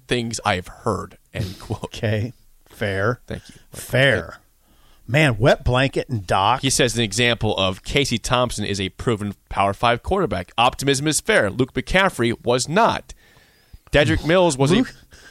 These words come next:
Speaker 1: he says Dedrick Mills was a proven Power Five running back. Marquise Stepp was not. Australian punters have literally never played American football when dealing with Daniel Cherney.
Speaker 2: The Daniel Cherney hype was amazing.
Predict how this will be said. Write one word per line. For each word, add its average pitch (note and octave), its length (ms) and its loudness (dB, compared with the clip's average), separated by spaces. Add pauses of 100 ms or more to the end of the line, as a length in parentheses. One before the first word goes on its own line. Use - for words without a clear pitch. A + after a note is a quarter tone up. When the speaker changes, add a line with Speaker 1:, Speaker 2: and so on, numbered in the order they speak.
(100)
Speaker 1:
he D3 100 0
says C3 180 2
Dedrick D3 340 2
Mills E3+ 320 2
was C#3 220 2
a C3+ 160 2
proven D3 520 2
Power C3+ 320 4
Five D3 280 4
running D#3+ 240 2
back. G2 220 -2
Marquise A#2 440 -2
Stepp D#3 320 2 (340)
was B2 220 0
not. D3+ 300 2 (560)
Australian E3+ 500 2
punters F3+ 520 2
have D#3 280 2 (240)
literally A3+ 540 4
never F#3+ 420 2
played F#3+ 380 0
American E3+ 440 0
football B2 440 0
when A2+ 100 0
dealing B2+ 260 -2
with A#2+ 140 -2
Daniel A#2+ 320 -2
Cherney. B2 480 -8
Speaker 2:
The A#2+ 100 -4
Daniel G#3 400 2
Cherney C3+ 460 0
hype A2+ 340 -2
was A#2 140 -4
amazing. F#2+ 560 -10